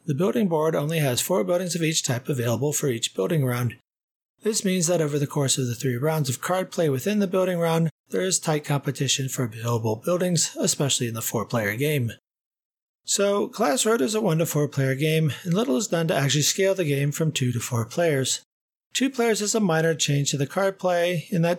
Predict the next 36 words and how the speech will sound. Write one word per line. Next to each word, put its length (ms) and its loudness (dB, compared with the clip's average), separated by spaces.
in 120 2
a 60 4
two-player 520 0
game 320 0
you 100 2
are 100 2
much 280 0
less 180 0
likely 240 -2
to 80 -2
get 140 -2
all 160 0
five 300 -2
cards 280 -4
played, 500 0
but 100 0
in 100 2
a 80 2
four-player 480 0
game 240 0
it's 160 -2
much 240 0
more 80 2
likely 320 0
that 160 -10
the 60 -6
buildings 400 0
you're 120 2
looking 380 0
at 180 -2
will 100 2
be 180 0
taken 360 -2
by 160 -2
another 280 -4
player. 480 -2